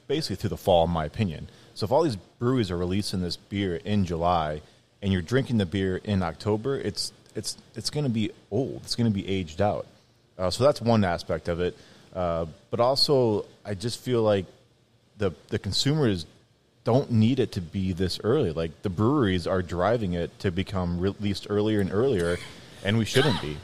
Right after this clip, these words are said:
Like, let's just pull the brakes. Um, it's ridiculous. I just think that we should be releasing it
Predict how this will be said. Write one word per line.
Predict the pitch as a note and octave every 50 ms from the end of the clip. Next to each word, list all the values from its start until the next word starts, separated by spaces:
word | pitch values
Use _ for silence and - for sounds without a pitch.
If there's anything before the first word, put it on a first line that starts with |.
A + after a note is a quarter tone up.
| - -
Like, | D#2+ E2 E2
let's | G2 G#2 - -
just | D3 B2+ G2+ - - _ _
pull | - G2+ A2
the | A#2+ C3+
brakes. | A2 G2+ F2+ F2+ G2 F#2+ - - - - - - - - - - _ -
Um, | F2+ F2+ F2 F2 E2+ F2
it's | F2 - -
ridiculous. | G2+ A#2+ C#3+ - - D2 C#2+ D2 - - - - - -
I | F2+ F2+
just | E2 F#2 F2 -
think | - F#2+ F2+ -
that | F2+ F2 E2+
we | F2+ F2
should | - - F2+
be | F2 F2+
releasing | F2 E2+ F2 F2 E2+ - - F#2+ E2+ E2+
it | E2+ E2+